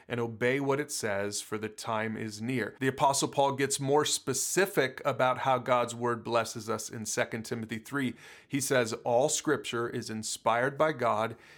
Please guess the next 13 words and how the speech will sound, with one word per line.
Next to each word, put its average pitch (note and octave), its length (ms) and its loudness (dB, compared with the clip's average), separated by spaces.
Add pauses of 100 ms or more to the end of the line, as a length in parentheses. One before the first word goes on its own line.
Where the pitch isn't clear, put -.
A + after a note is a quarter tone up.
(140)
and B2+ 140 -2
it's - 320 -2
useful." A#2 800 -2 (260)
What C3+ 140 4
is C#3+ 140 2
it D3 60 -2
useful C#3+ 280 -2
for? - 320 -6 (300)
To B2+ 140 -6
teach - 460 -2
us F3+ 160 2
what's - 240 2
true, A2+ 360 -6